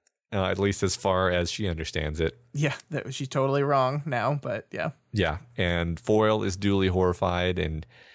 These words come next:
Speaker 1: she reacts thinking that she's gonna have to destroy March's very being to keep this from coming to pass. Um, and T-, Tori is also kind of crushed because she realizes the implications of this.
Speaker 2: Yeah, the, the thing that she, she feared this entire time,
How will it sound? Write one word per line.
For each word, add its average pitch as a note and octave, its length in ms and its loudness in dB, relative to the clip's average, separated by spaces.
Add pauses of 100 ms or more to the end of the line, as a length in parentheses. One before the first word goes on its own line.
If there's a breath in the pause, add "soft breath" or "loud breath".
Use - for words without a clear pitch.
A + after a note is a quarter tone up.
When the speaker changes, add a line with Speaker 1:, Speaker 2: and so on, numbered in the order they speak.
(220 loud breath)
Speaker 1:
she - 180 0
reacts E2+ 520 0
thinking E2 340 -2
that D#2+ 240 0
she's F#2 180 0
gonna E2+ 140 2
have E2 200 -2
to E2+ 100 -4
destroy F2 500 0
March's E2 460 0
very E2+ 340 0
being E2+ 640 -2
to F2 100 -4
keep F2 240 -4
this E2+ 200 0
from F2 100 -4
coming D#2+ 280 -2
to D#2+ 60 -4
pass. E2 540 -2 (580 loud breath)
Um, E2 460 0
and D#2+ 340 -2
T-, - 140 0 (100)
Tori A#2+ 320 4
is E2 80 2
also F#2 300 0
kind D#2+ 180 -4
of E2 80 -8
crushed - 380 0
because E2+ 240 -2
she F2 100 0
realizes D#2+ 520 0
the E2 100 0
implications E2 580 -2
of D#2 80 -4
this. D#2+ 440 0 (640)
Speaker 2:
Yeah, B2+ 180 0
the, C3 120 -2
the D#3 160 -2
thing G3+ 240 0
that D#3+ 140 0
she, C#3+ 260 0
she - 180 -2
feared C#3 340 4
this B2+ 160 0
entire A#2+ 260 0
time, A#2 460 -2